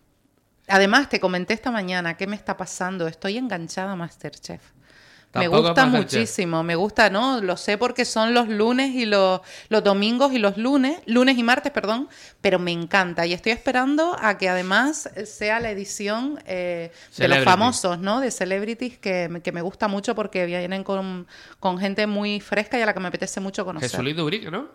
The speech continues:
Speaker 1: Sí, también, por ahí creo que Tania Yacera, que me gusta mucho, y muchísima gente que,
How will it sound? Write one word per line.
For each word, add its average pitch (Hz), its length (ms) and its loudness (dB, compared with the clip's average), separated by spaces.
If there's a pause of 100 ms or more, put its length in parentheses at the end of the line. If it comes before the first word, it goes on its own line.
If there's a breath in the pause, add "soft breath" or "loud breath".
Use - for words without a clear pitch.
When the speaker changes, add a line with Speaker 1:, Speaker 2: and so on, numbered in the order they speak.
(120)
Speaker 1:
Sí, 233 400 -2
también, 185 340 -4
por 185 140 -6
ahí 190 420 -4
creo 185 200 -6
que 165 340 -8 (240 loud breath)
Tania 190 300 2
Yacera, 226 420 -4
que 180 80 -8
me 170 80 -8
gusta 165 260 -10
mucho, 202 480 -12 (380 soft breath)
y 185 260 -4
muchísima 170 540 -6
gente 180 380 -8
que, 160 580 -8